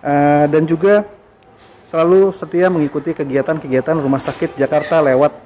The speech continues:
eh, media sosial. Bincang Sehat kita kali ini akan membahas, eh, topik yang menarik, yaitu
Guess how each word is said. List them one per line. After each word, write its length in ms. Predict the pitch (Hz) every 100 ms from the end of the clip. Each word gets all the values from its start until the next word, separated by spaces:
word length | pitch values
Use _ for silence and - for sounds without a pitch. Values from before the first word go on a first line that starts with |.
| - - -
eh, 340 | - 127 123
media 320 | 120 123 123 123
sosial. 640 | 117 - 123 117 110 110 - - - - - - - - - - - - - - -
Bincang 320 | 156 175 233
Sehat 400 | 240 165 139 170 - -
kita 420 | 147 - 175 262 277 - -
kali 240 | 147 143 143
ini 240 | 151 196 - - - _
akan 460 | 139 139 170 214 247 - - - -
membahas, 640 | 147 143 131 160 190 -
eh, 160 | - 135
topik 320 | 139 135 151
yang 160 | 147 135
menarik, 320 | 139 127 170 - - - - - - -
yaitu 640 | 135 139 135 175 180 180